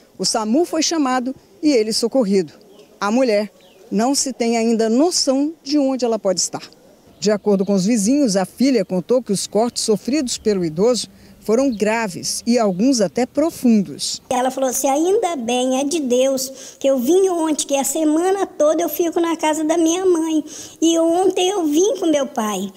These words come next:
Speaker 2: E se eu não tivesse vindo, ele teria morrido, porque foi um corte perto do pescoço, de raspão,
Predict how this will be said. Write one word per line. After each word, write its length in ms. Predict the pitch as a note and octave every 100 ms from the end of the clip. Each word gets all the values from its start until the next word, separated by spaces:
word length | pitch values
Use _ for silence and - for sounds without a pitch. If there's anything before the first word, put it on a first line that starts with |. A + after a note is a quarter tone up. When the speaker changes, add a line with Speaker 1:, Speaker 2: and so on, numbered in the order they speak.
| - - -
Speaker 2:
E 640 | D4 C#4+ C#4 C#4 C4+ C4+
se 220 | B3+ - E4+
eu 180 | F4+
não 140 | G4 F#4+
tivesse 480 | D#4+ C#4 C#4 C4+ C4+
vindo, 300 | D#4+ F#4 D#4
ele 200 | D4+ C#4+ - -
teria 320 | D4 D4 C#4+
morrido, 560 | D4 D4+ - C4 B3+ B3+
porque 440 | C4+ C4 C#4 C4
foi 460 | A#3 C#4 C4+ C4 C4 - - - -
um 220 | C#4 C4+
corte 680 | C4 B3+ B3 - - C4 B3 C4
perto 360 | B3 A#3 -
do 160 | A#3 A#3
pescoço, 840 | A3+ C4 B3 - D4+ G4 G4+ A4+ D#4+
de 140 | A3+
raspão, 640 | G#3 A3+ A#3+ - - D#4